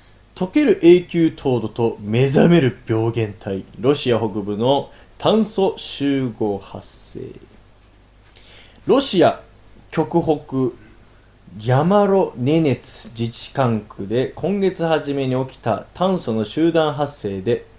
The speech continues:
先週までに二十三人の感染と少年一人の死亡が確認された。ロシア政府は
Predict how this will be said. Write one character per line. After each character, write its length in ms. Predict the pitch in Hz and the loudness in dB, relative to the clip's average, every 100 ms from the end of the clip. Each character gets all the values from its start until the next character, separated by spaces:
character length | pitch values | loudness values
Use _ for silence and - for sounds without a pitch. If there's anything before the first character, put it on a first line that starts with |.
| - - - - - - | -20 -20 -20 -20 -20 -14
先 300 | - 220 226 | 0 2 2
週 200 | - 202 | 0 -2
ま 140 | 185 | -2
で 140 | 160 110 | -2 -4
に 220 | 113 104 107 | -4 -6 -8
二 200 | 127 147 | -6 -4
十 220 | 135 117 | -4 -4
三 320 | - 127 143 | -4 -4 -4
人 220 | 151 147 | -4 -4
の 100 | 127 | -4
感 320 | 117 - 110 104 | -6 -6 -6 -6
染 320 | - 104 95 | -8 -8 -6
と 300 | 127 123 - | -2 -4 -4
少 380 | - - 131 131 | -14 -6 -4 -2
年 220 | 131 127 | -4 -6
一 260 | 123 - 175 | -8 -6 -6
人 40 | |
の 120 | 160 | -4
死 220 | 185 - 120 | -8 -8 -6
亡 160 | 113 | -4
が 120 | 143 | -2
確 220 | 160 104 101 | -4 -6 -10
認 140 | 101 | -12
さ 120 | - | -14
れ 60 | - | -14
た。 220 | 117 - - - - - - - - | -14 -14 -18 -20 -20 -20 -20 -14 -6
ロ 100 | 123 | -2
シ 140 | 131 | 0
ア 40 | |
政 300 | 123 123 110 | 0 0 -2
府 120 | - 117 | -2 2
は 260 | 131 131 | 2 0